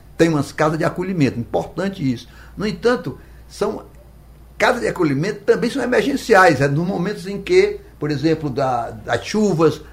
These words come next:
lá, lá em outros países do, do inverno. Mas você quer ver um negócio fundamental, por exemplo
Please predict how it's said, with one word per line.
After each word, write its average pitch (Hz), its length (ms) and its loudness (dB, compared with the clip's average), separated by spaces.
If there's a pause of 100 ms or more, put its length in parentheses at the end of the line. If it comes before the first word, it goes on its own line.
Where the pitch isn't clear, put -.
(120)
lá, 127 120 -8
lá 143 220 4
em 147 120 0
outros 151 280 0
países 135 400 0
do, 110 220 -12
do 135 120 -2
inverno. 170 460 4 (260)
Mas 147 140 -2
você 226 80 4
quer 214 160 0
ver 202 100 4
um 208 60 2
negócio 180 380 -2
fundamental, 156 380 -2
por 165 100 0
exemplo 147 160 -6